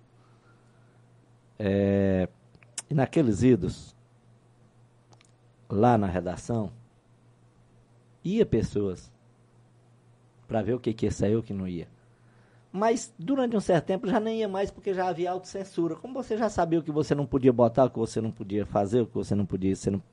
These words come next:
podia aquilo, aí pronto. Então, já tinha autocensura. Depois, num, num outro período, oitenta e nove.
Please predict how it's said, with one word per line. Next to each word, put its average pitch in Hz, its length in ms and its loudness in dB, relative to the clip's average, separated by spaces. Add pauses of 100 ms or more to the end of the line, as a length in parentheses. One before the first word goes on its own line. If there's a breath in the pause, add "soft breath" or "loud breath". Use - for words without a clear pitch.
podia 92 240 -2
aquilo, 170 360 0 (360 soft breath)
aí 247 100 -6
pronto. 120 340 -8 (560 soft breath)
Então, 233 220 -8
já 196 220 -2
tinha 180 220 -2
autocensura. 156 560 0
Depois, 180 600 2
num, 117 280 -6
num 117 160 -6
outro 175 240 -4
período, 117 520 2 (1900 soft breath)
oitenta 160 400 2
e 151 40 0
nove. 87 400 -2